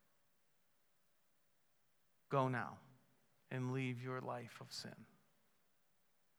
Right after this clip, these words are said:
So the Pharisee was, uh, was an office, a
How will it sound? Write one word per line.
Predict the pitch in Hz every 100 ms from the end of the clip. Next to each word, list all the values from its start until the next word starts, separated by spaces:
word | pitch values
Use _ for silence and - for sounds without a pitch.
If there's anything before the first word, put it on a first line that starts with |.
| _ _ _ _ _ _ _ _ _ _ - - -
So | -
the | 143
Pharisee | 139 208 214 - 196
was, | 160 170 135
uh, | 147 135 127 120 131 120
was | 135 131
an | 123
office, | 123 139 139 110 - - -
a | -